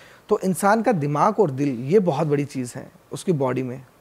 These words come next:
वो अगर ख़त्म हो जाए, within few second इंसान गया। आपके हाथ में, मैंने आप लोगों को पहले बताया कि आपके दिल की, आपके दिमाग की लकीरें होती हैं।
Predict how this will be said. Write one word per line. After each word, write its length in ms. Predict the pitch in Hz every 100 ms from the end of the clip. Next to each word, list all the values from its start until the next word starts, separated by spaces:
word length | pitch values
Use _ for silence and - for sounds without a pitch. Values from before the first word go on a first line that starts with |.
| -
वो 140 | 175
अगर 200 | 214 233
ख़त्म 300 | - 170 214
हो 80 | 208
जाए, 160 | 196 185
within 300 | 165 214 269
few 180 | -
second 220 | 226 180 156
इंसान 440 | 151 135 131 120
गया। 180 | 117 - _ - - - - - -
आपके 240 | 147 160 185
हाथ 180 | 156 175
में, 140 | 185
मैंने 160 | 180 175
आप 160 | 160
लोगों 180 | 175 180
को 100 | -
पहले 300 | 165 147 165
बताया 320 | 156 143 156
कि 160 | 170 185
आपके 420 | - 147 - 170
दिल 300 | 123 143 196
की, 280 | 160 156 165 165 -
आपके 300 | 135 - 165
दिमाग 340 | 139 147 160
की 140 | 160 156
लकीरें 380 | 135 147 143
होती 300 | 135 123 127
हैं। 160 | 123